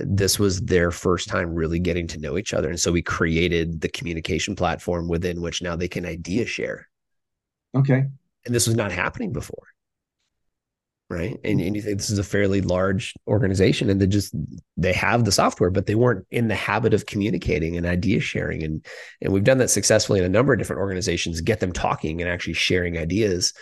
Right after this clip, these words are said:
Speaker 1: instead of just, what, what happens for most of us is we feel like we're on an island screwing this all up so badly that nobody could possibly ever have done this as badly as me.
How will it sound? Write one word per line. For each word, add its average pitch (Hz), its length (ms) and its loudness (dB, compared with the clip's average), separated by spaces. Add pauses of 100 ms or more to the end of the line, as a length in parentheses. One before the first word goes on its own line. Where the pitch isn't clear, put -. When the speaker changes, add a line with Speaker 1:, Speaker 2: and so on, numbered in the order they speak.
(320)
Speaker 1:
instead 90 400 0
of 85 60 0
just, 85 220 -2 (420)
what, 104 340 0
what 113 180 2
happens 110 300 0
for 98 100 0
most 107 240 2
of 90 80 0
us 90 140 0
is 101 100 -4
we 90 100 0
feel 95 220 2
like 95 160 0
we're 87 140 -2
on 107 160 -2
an 113 100 2
island 80 460 -6 (540)
screwing 117 440 2
this 110 160 2
all 95 180 6
up 90 160 2
so 98 140 6
badly 90 320 4
that 82 160 -2
nobody 104 260 2
could 104 180 0
possibly 90 720 0 (140)
ever 123 260 6
have 98 220 2
done 101 160 2
this 92 140 0
as 92 100 -2
badly 95 400 2
as 87 160 -2
me. 101 360 -2